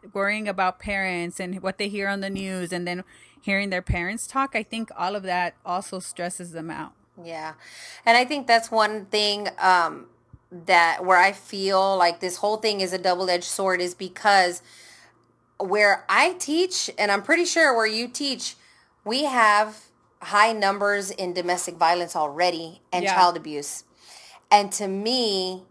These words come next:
Speaker 2: when I think about how a lot of our students see school as a safe haven and they're being forced to face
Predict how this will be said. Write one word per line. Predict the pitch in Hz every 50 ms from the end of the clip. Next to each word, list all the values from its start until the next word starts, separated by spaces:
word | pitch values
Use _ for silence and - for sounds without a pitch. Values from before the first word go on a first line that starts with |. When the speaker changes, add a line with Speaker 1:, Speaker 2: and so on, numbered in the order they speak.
| _ _ _ _ _ _ _ _ _ _ _ -
Speaker 2:
when | 196 190 190
I | 190 196 202
think | 196 - 247 240 240 233
about | 226 202 185 190 180 175 175 170 - -
how | - 190 190 185 185 185 180 175 - 180
a |
lot | 175 175 175 180 196
of | 220 202
our | 185 185 180
students | - - - 202 196 190 185 175 165 -
see | - - - 190 180 175
school | 175 - - - 185 175 180 190
as | 185 180 160
a | 160
safe | 151 - - - 160 151 175 175
haven | - 202 196 190 190 202 202 208 -
and | - 175 170 160
they're | 170 165 170
being | 170 185 185 180 175
forced | 151 - - - - 165 165 175 190 190 - - - - - _ _ _ _ _ _ _
to | - 196 185
face | 185 - - - 175 165 165 175 185 185 - - -